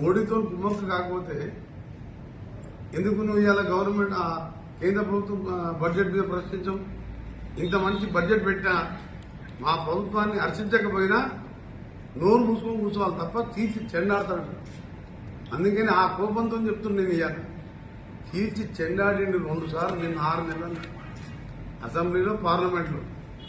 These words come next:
రేపు షా-, లా-, లోకల్ బాడీలో కూడా నీకు అడ్రస్ లేకుండా చేస్తాం నీ పార్టీని.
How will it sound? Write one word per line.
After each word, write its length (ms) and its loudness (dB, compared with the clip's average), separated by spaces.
రేపు 180 6
షా-, 380 -4
లా-, 280 0
లోకల్ 280 4
బాడీలో 420 4
కూడా 280 4
నీకు 220 -2
అడ్రస్ 360 2
లేకుండా 320 4
చేస్తాం 320 4
నీ 80 -2
పార్టీని. 500 0